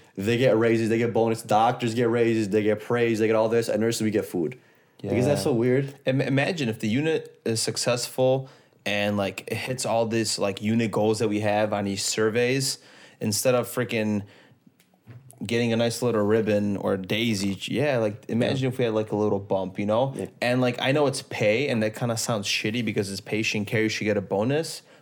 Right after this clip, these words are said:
Speaker 2: But still, like, that's enticing, and that's, like, that would motivate us more to work as a team.
Speaker 1: Yeah,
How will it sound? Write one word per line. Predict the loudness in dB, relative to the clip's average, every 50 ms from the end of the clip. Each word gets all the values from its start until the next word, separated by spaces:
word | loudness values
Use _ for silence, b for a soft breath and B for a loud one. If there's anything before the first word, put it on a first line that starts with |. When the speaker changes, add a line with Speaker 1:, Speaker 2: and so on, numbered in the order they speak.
| B B
Speaker 2:
But | -2 -2 -2 -2
still, | -6 -6 -2 0 2 2
like, | 2 2 0 -2
that's | -2 -4 -2 -2 0 -2
enticing, | -2 -2 -2 -2 -2 -2 -2 -2 -2 0 0
and | 0 0
that's, | 0 -2 -2 0
like, | 0 -2 -2 -4 -8 B B B B B B B
that | 0 0
would | 2 2
motivate | 2 2 2 2 2 2 0
us | 0 0 -2 -2
more | -2 -2 -2
to | -2 -4 -4
work | -2 -2 -2 -2
as | -4 -6 -6
a | -10
team. | -12 -6 -4 -4 -4 -4 -4
Speaker 1:
Yeah, | -6 -6 -4